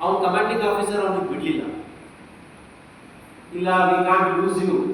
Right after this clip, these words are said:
to a para force, we need you" ಅಂತ ಹೇಳಿ, "ಆಮೇಲೆ ಬಾ,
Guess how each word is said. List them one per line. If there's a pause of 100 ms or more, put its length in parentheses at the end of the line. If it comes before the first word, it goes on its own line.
(720)
to
a
para
force,
we
need
you"
ಅಂತ
ಹೇಳಿ, (640)
"ಆಮೇಲೆ
ಬಾ,